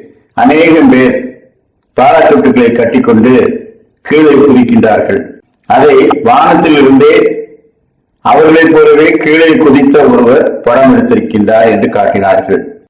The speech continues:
அந்த காட்சி மிகவும் அருமையாக இருந்தது. ஆனால் அந்த காட்சி எல்லாரும் கீழே வரும்போது பட்டம் முடிந்து விட்டது. உடனே டி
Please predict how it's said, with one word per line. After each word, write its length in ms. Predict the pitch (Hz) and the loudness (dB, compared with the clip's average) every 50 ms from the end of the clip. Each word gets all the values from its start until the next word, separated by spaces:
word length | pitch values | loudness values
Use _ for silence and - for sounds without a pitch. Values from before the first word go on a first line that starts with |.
| _ _ _ | _ _ _
அந்த 240 | - - 117 113 113 | -4 -2 0 0 0
காட்சி 320 | 117 - - - - 123 | 2 2 0 0 2 2
மிகவும் 380 | 117 110 110 113 120 117 113 110 | 2 2 2 2 0 0 0 0
அருமையாக 480 | 104 104 104 107 107 107 107 110 110 | 0 0 0 0 0 0 -2 -2 0
இருந்தது. 640 | 104 101 98 98 98 92 95 90 98 107 - - - - - - _ _ _ _ _ _ _ | -2 -2 -2 -2 -2 -4 -2 -2 0 0 -2 -2 -4 -8 -14 -20 _ _ _ _ _ _ _
ஆனால் 360 | - - 127 131 131 - 156 | -2 0 0 2 2 2 2
அந்த 220 | 143 135 123 - | 0 0 0 -2
காட்சி 440 | - 131 131 139 - - - - 139 123 123 - - - - - - - _ _ _ _ | -2 0 0 0 0 0 0 0 2 2 2 0 0 -4 -6 -10 -16 -20 _ _ _ _
எல்லாரும் 600 | - 120 123 135 143 147 160 170 - 139 - - | -2 0 2 2 2 2 2 2 2 0 0 0
கீழே 300 | - 156 165 165 165 165 | 0 0 0 2 2 2
வரும்போது 920 | 151 131 131 131 127 131 131 123 123 123 120 127 143 - - - - - - - - _ _ _ _ _ _ _ _ _ _ | 2 2 2 2 2 2 2 2 2 2 2 2 2 0 0 -2 -4 -8 -12 -18 -20 _ _ _ _ _ _ _ _ _ _
பட்டம் 460 | - 139 143 139 139 175 165 156 143 | -2 0 0 2 2 0 0 0 0
முடிந்து 260 | 139 127 131 131 131 127 | 2 2 2 2 2 2
விட்டது. 600 | 113 - - 107 - - - - - - - _ _ _ _ _ _ | 0 0 -2 -2 -2 -4 -6 -10 -16 -20 -20 _ _ _ _ _ _
உடனே 680 | - 113 117 123 123 131 135 139 151 - - - - - | -4 -2 0 2 2 2 2 0 0 -2 -4 -4 -8 -6
டி 100 | - 139 | -4 0